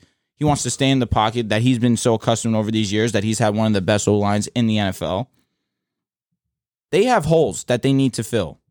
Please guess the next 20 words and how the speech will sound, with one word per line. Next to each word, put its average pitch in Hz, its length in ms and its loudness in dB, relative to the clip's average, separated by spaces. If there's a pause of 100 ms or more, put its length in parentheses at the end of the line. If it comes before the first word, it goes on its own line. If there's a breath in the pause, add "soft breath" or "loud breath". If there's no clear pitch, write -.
(400)
Devondre 170 420 0
Campbell, 151 360 -2 (380)
if 104 140 -10
they're 143 140 0
not, 165 240 0 (100)
they're 135 120 0
probably 165 400 2
not 156 180 0
gonna 147 140 -4
pay 160 180 0
them 160 160 2
because 113 280 -4
he, 160 180 -2
they 131 240 2
are 139 140 2
in 117 120 -2
cap 143 280 -2
hell 147 200 2
as 117 100 -2
well. 113 380 -2